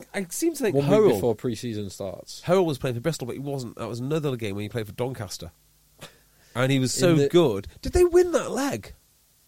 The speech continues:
Speaker 2: They might have. Doncaster might have beaten
Speaker 1: Doncaster might have won the first leg, and Hurrell just ran through Bristol. And the first player, player they signed when, when the Premiership was Hurrell.
Speaker 2: Was Hurrell, yeah.
Speaker 1: Yeah. I think it's sad, but I think the, the, the Championship should go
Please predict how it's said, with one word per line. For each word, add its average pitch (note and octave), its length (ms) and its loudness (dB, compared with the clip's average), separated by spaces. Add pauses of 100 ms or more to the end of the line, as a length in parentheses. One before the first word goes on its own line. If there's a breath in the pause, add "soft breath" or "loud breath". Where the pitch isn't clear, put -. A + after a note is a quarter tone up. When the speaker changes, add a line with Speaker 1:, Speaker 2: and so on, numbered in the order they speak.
(140)
Speaker 2:
They C3+ 100 -4
might E3+ 180 -2
have. D3 120 -8
Doncaster C#3+ 400 -8
might B2 100 -12
have A2+ 120 -14
beaten B2+ 200 2
Speaker 1:
Doncaster B3+ 320 2
might G#3 120 -2
have F#3+ 80 -2
won F#3 180 6
the F3 80 -2
first E3 280 0
leg, B2+ 260 -2
and A#2 120 -8
Hurrell B2 420 2
just A2+ 220 -8
ran B2 380 -4
through A2+ 220 -4
Bristol. - 400 -8 (400 loud breath)
And C3 100 0
the B2 60 4
first E3 300 0
player, C3 360 0
player A#2+ 220 -4
they A2+ 100 -4
signed A#2+ 220 -4
when, A2 140 -4
when A2 220 -6
the G#2 60 -12
Premiership A2+ 360 -8
was G2 180 -10
Hurrell. F2+ 260 -4
Speaker 2:
Was A#2 180 -10
Hurrell, G2 380 -8
yeah. A2 260 -10 (500)
Speaker 1:
Yeah. G2+ 200 -4 (460 loud breath)
I D#3+ 160 4
think D#3 240 0
it's B2+ 260 -2
sad, D3 240 0
but - 120 0
I - 40 0
think A#2 180 -4
the, A#2+ 60 -2
the, A#2 220 -4
the A#2 360 -2
Championship A2 480 -6
should G#2 180 -14
go G#2 260 -4